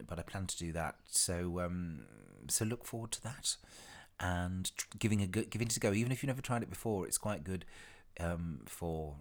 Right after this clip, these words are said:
um, stresses and strains of life. And by the time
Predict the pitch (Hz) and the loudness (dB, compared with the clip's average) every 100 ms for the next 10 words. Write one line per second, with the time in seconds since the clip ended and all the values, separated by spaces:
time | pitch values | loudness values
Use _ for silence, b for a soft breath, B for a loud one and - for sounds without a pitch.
0 | - - 71 73 73 73 - 92 - 80 | -10 -6 -4 -4 -8 0 2 2 2 2
1 | 78 - 85 76 80 76 73 - 82 76 | 2 2 2 0 -2 -2 -4 -4 -6 -6
2 | 76 b b - 85 87 82 76 76 | -6 b b -12 -8 -2 -2 -2 -6